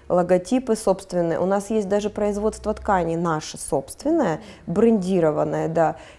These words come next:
И мы стараемся, вот висит на плечиках наша ве-,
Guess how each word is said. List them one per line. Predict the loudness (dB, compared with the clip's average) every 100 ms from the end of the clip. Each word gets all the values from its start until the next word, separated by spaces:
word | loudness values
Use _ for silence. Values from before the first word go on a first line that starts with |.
| 0
И |
мы | 2 2
стараемся, | 4 4 2 0 0 -2 -4 -18 -8 -4
вот | -4 -6 -20 -20 -20 _ -20 -4
висит | 0 4 6 6
на | 6
плечиках | 6 4 2 -2 -2 0
наша | 0 0 -2
ве-, | -2